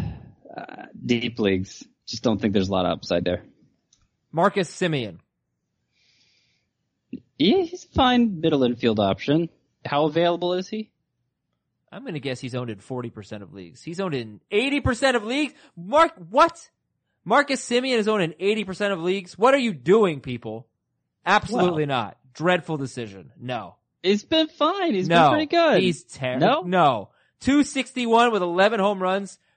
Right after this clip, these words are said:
Speaker 2: fourteen steals. No. Scott, absolutely
Speaker 1: At,
Speaker 2: not.
Speaker 1: at shortstop, if you,
Speaker 2: He apparently
Speaker 1: you know,
Speaker 2: is
Speaker 1: if
Speaker 2: ninth.
Speaker 1: you get beyond a certain depth at
Speaker 2: Nineteenth.
Speaker 1: shortstop, that you don't, can't do much better than that.
Speaker 2: The number nineteen shortstop in fantasy.
Speaker 1: Okay.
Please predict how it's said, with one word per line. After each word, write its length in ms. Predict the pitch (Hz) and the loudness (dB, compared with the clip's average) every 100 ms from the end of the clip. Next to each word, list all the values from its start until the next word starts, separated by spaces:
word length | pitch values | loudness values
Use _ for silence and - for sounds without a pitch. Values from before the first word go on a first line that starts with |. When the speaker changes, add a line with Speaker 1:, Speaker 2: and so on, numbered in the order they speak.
| _ | _
Speaker 2:
fourteen 560 | - 208 220 220 208 190 | -2 0 0 -4 -6 -6
steals. 680 | - 175 160 151 151 - _ | -8 -4 -2 -4 -8 -18 _
No. 400 | 139 143 104 80 _ _ _ _ | -6 -4 -4 -10 _ _ _ _
Scott, 420 | _ 151 143 - _ | _ -2 -2 -4 _
absolutely 480 | 143 135 120 151 117 | -6 -4 -4 -4 -6
Speaker 1:
At, 40 | 107 | -10
Speaker 2:
not. 180 | 95 | -6
Speaker 1:
at 140 | 131 135 | -6 -6
shortstop, 760 | - 147 196 - 262 285 233 _ | -6 -8 -8 -8 -4 -4 -6 _
if 160 | 131 - | -14 -10
you, 360 | 156 101 98 - | -10 -8 -8 0
Speaker 2:
He 100 | 190 | 0
apparently 380 | 196 233 233 226 | 4 4 4 4
Speaker 1:
you 40 | |
know, 20 | 202 | 2
Speaker 2:
is 60 | |
Speaker 1:
if 20 | 165 | 2
Speaker 2:
ninth. 360 | 170 175 170 233 | 2 2 2 2
Speaker 1:
you 60 | |
get 100 | - | 0
beyond 380 | 240 226 226 226 | 0 2 2 2
a 40 | 196 | 0
certain 360 | 233 196 170 | -2 -4 -4
depth 160 | 156 196 | 0 0
at 120 | 160 | 0
Speaker 2:
Nineteenth. 180 | 170 131 | -4 -4
Speaker 1:
shortstop, 520 | 226 262 - 120 110 | -6 -8 -6 -4 -4
that 180 | 135 143 - | -4 -6 -6
you 100 | 139 | -8
don't, 140 | 156 | -6
can't 260 | - 202 131 | -4 -4 -2
do 120 | 190 | -4
much 280 | 269 98 - | -2 -4 -6
better 200 | 92 82 | -8 -8
than 140 | - 127 | -10 -10
that. 260 | 87 73 | -10 -12
Speaker 2:
The 100 | 147 | -10
number 220 | 156 170 151 | -6 -4 -4
nineteen 480 | 151 165 160 160 | -4 -8 -8 -12
shortstop 540 | 147 151 147 139 113 110 | -8 -6 -6 -6 -8 -8
in 80 | 107 | -12
fantasy. 540 | 107 101 101 - 131 - _ _ _ | -14 -14 -16 -20 -20 -20 _ _ _
Speaker 1:
Okay. 300 | 185 196 175 | -14 -4 -2